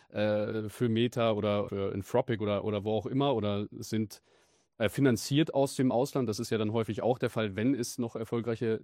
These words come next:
Unternehmen in Deutschland gibt. Wer steckt dahinter? Darüber hatten wir letztes Mal auch schon so ein bisschen gesprochen. Und, äh, ich will gleich mit dir nochmal ins Detail gehen, äh, in Sachen K I, auch, auch wie du es natürlich nutzt. Äh,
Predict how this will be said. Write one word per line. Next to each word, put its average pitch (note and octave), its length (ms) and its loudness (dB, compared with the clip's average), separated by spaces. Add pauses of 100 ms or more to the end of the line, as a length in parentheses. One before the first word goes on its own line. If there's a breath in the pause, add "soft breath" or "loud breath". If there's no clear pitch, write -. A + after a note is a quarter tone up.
Unternehmen A2+ 380 -2
in G#2+ 60 -2
Deutschland A2 280 -2
gibt. B2 220 -4 (360)
Wer A2+ 220 6
steckt - 300 -2
dahinter? A#2+ 280 2
Darüber G#2 220 0
hatten G#2+ 140 -2
wir G#2 80 0
letztes A2+ 260 -2
Mal B2 80 2
auch A2+ 80 0
schon A#2+ 160 -2
so A2+ 80 -2
ein A2 60 0
bisschen A#2 240 0
gesprochen. A#2 400 -2 (260 loud breath)
Und, A2 320 0
äh, G#2+ 120 4
ich A2+ 120 -2
will B2+ 80 4
gleich B2 180 4
mit C3+ 120 0
dir C3 60 4
nochmal B2+ 240 4
ins A#2+ 120 -4
Detail A#2+ 380 2
gehen, A#2+ 200 0
äh, G#2+ 340 -6 (100)
in A2 140 -2
Sachen A2+ 260 4
K G#2+ 160 0
I, C3 180 2
auch, A2 180 0
auch G#2+ 200 -2
wie A#2 40 -4
du A#2+ 140 -2
es C3+ 80 -2
natürlich A#2+ 360 -2
nutzt. C3 280 -2
Äh, A2+ 140 -2